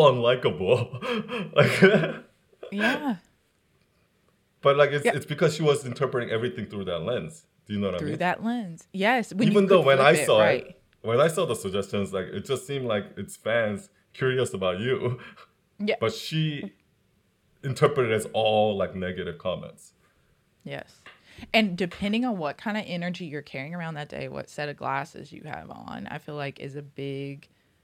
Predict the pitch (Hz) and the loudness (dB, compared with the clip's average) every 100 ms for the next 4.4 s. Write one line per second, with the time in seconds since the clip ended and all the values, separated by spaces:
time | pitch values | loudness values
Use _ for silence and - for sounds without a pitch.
0 | _ - - 196 - - 175 143 - - | _ -8 -6 -6 -10 -4 -2 -2 -6 -8
1 | 139 139 139 143 165 _ _ _ _ _ | -8 -8 -10 -12 -14 _ _ _ _ _
2 | - - 196 160 165 160 156 160 - 277 | -14 -2 2 4 2 -2 -8 -8 -6 -6
3 | 269 156 123 - - - - - - 156 | -2 -4 -6 -12 -14 -16 -20 -20 -8 -2
4 | 143 139 139 _ | 0 0 -4 _